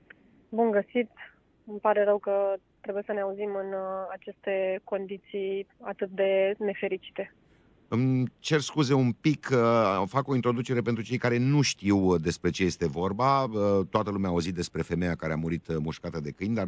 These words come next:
Speaker 2: poate nu toată lumea a văzut reacția primarului Ciucu pe Facebook, care a zis: "Nu am ieșit public până acum, deoarece m-am așteptat să văd poziția primarului general, cel care decide politicile aspa, alocă bugete și care este singurul care are instrumente instituționale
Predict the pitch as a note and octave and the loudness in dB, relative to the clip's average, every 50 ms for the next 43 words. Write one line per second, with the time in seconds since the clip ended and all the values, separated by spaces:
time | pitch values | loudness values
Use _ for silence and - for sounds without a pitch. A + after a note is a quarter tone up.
0 | F2 - _ - F#2 D#2+ F#2+ F#2+ F#2+ - F#2+ F#2 F2 E2 F2 F2+ F2 E2+ D2 E2+ | -6 -6 _ -2 -2 -2 -2 -4 -4 -4 -4 -4 -4 -4 -2 -2 -2 -2 -2 -4
1 | D2 D#2 - - E2 D#2+ E2 D2+ - - D2+ - - D2 D2 D2+ D2+ C#2+ C2+ B1+ | -6 -8 -8 -8 -4 -4 -4 -4 -4 -8 -12 -10 -10 -8 -8 -6 -6 -6 -8 -8
2 | - G2+ F#2+ - G#2 - - C#2 - - G2 G2 F#2+ G#2 G#2 - _ _ _ _ | -8 -10 -10 -10 -10 -14 -14 -10 -6 -6 -4 -4 -4 -8 -10 -12 _ _ _ _
3 | _ _ _ _ _ _ - A2 A2 A2+ G#2+ G2 A#2 A2+ G2 B2 A2+ G#2+ G2+ F#2 | _ _ _ _ _ _ -2 0 2 2 2 0 -2 -2 0 0 0 2 0 -2
4 | - - G#2 - - G2 G2 G2 F2 - G2 F2+ E2+ - G#2 G2+ G2+ F#2+ F2 - | -2 -4 -4 -4 -4 -2 0 0 0 2 0 0 0 -2 -2 -2 -2 -2 -2 -2
5 | G2 F2+ F2+ E2+ - F2 D#2+ F#2 F#2+ - F#2 E2+ F2 - - - E2 F2+ D#2+ - | -2 -2 -2 -2 -4 -4 -4 -2 -2 -2 0 -2 -2 0 -2 -2 -2 -2 -2 -4
6 | E2+ - D#2+ D#2 D#2 E2+ D#2+ D#2 D#2 C2+ D#2 D#2 D#2+ G2 A#2 B2 A#2 A2 - _ | -4 -4 -4 -4 -2 0 0 0 -2 -2 -4 -4 -4 -2 -2 -2 -2 -2 -6 _
7 | _ _ _ - - A#2+ G#2 A2 G#2 G2+ F2 F2+ E2+ - A#2 G#2 G2 D#2+ - F2+ | _ _ _ -4 -4 -2 0 0 -2 -2 -2 -4 -6 -4 -2 -2 -2 0 0 0
8 | F#2 G2 - - - - D#2 D#2 - - G#2 A#2 A#2+ - - - G#2+ G#2 G2 F#2+ | 0 0 -2 -4 -10 -8 -8 -6 -2 -2 -2 -2 -2 -4 -4 -2 0 0 2 2
9 | F#2+ G2 F2 - E2 D2+ E2+ E2 F#2 A#2 - G#2 F#2+ - - - F#2 F2 E2+ - | 0 0 0 -2 -2 -2 0 0 0 0 -2 -2 -8 -6 -4 -2 -2 -2 -2 -4
10 | E2+ - - G#2 F#2+ F#2 F2 D#2+ F2 F2+ F#2 F#2 F2+ E2 - - E2 E2+ F#2+ F2+ | -6 -6 -4 -4 -2 -4 -4 -2 -2 0 0 0 -2 -4 -6 -6 -4 -2 -2 -2
11 | D#2 F2+ F2 D2+ - E2 D2+ - - - F2 F2+ G2+ G#2 G2 F#2+ F#2 E2 | -2 -4 -6 -6 -6 -10 -12 -14 -12 -8 -4 -2 -2 0 0 -2 -2 -4